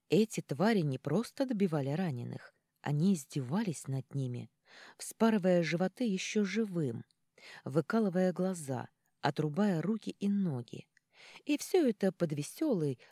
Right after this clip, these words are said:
разудалый ржач и комментарии. Оставив ребенка в укрытии, я скользнула на дорогу и, используя отвод глаз, принялась прореживать ряды победителей. «Строить из себя героя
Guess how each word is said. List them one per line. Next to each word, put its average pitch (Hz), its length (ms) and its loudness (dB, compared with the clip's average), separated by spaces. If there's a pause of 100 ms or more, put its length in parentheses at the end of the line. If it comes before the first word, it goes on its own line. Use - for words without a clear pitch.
разудалый 180 720 0
ржач 175 500 -4
и 175 80 -4
комментарии. 123 840 -8 (1000)
Оставив 277 500 2
ребенка 185 440 2
в 170 60 -2
укрытии, 262 640 0 (240)
я 269 200 0
скользнула 208 580 0
на 240 140 0
дорогу 139 640 -2 (280)
и, 147 160 -4
используя 139 680 -2
отвод 131 460 -8
глаз, 220 400 -6 (340)
принялась 247 500 0
прореживать 226 680 -2
ряды 160 320 -4
победителей. - 800 -8 (880)
«Строить 143 540 -2
из 143 100 -10
себя 143 280 -4
героя 143 560 -2